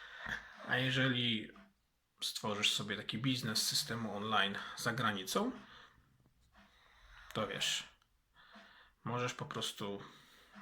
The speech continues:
bardzo dobrze zarabiać. Przemyśl sobie to, czy jesteś zainteresowany, czy jesteś w stanie coś takiego sobie stworzyć, bądź myślałeś o tym, żeby to zrobić, ale nie jesteś,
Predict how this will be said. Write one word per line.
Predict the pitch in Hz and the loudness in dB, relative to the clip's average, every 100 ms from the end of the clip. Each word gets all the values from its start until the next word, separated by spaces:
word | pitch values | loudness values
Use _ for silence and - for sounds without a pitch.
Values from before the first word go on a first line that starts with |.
| - | -10
bardzo | 92 98 - 95 | -2 -2 -2 -6
dobrze | 101 113 | -4 0
zarabiać. | 117 101 - - - | 2 4 2 -2 -2
Przemyśl | - 120 104 101 | 0 0 2 2
sobie | - 82 95 | 2 0 0
to, | - 196 - - - - _ | 4 6 4 -4 -16 -18 _
czy | - 131 | 0 2
jesteś | 123 123 - 120 - - | 4 2 2 4 4 4
zainteresowany, | 117 127 123 120 - 123 123 120 | 0 -2 -2 -2 -2 0 0 0
czy | - | -2
jesteś | 127 - 120 | -2 0 2
w | - | 2
stanie | 127 120 | 2 0
coś | 123 139 | 0 -2
takiego | 143 123 120 | -2 -2 -2
sobie | - 117 | -4 -2
stworzyć, | 113 - - 151 175 160 | -2 -2 0 2 2 4
bądź | 151 139 147 - - - - - - | 6 6 4 0 -2 -10 -16 -12 -4
myślałeś | - 147 233 226 | 4 6 6 6
o | 143 | 2
tym, | 110 110 - - - _ _ | 0 -4 -12 -20 -20 _ _
żeby | - 101 107 | -8 -6 -4
to | 117 | -2
zrobić, | 117 135 196 | -2 0 4
ale | 185 175 | 4 6
nie | |
jesteś, | 175 - 147 147 | 4 4 4 4